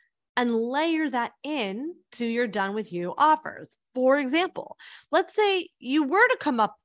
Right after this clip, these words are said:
with a done for you offer and you're gonna fly to someone's house.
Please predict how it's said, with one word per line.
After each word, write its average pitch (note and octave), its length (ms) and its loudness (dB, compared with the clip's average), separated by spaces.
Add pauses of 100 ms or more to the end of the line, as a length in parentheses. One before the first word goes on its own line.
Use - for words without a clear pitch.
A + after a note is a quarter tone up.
with G3+ 180 -4
a G3 80 0
done G3 260 -4
for F#3 240 -4
you E3+ 400 -4
offer D#3+ 520 -2
and A3 240 -2
you're B3 340 0
gonna C#4 340 -4 (180)
fly F#3+ 360 2
to C4+ 80 -2
someone's D#4 360 -4
house. A3+ 360 -4